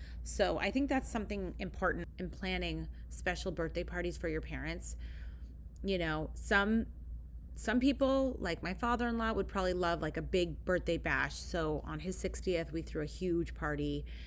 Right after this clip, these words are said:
and that totally fits his personality. But I think when you're planning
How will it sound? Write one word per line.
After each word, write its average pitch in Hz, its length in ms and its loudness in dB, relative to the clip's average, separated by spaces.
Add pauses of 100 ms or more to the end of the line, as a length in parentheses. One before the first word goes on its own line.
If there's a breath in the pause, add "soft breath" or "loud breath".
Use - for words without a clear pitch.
(140 loud breath)
and 156 360 -2 (100)
that 165 200 2
totally 170 360 0
fits 160 240 -6
his 151 100 -6
personality. 143 640 -2
But 160 120 -2
I 165 80 0
think 196 220 -2
when 190 120 0
you're 175 100 -2
planning 170 600 -2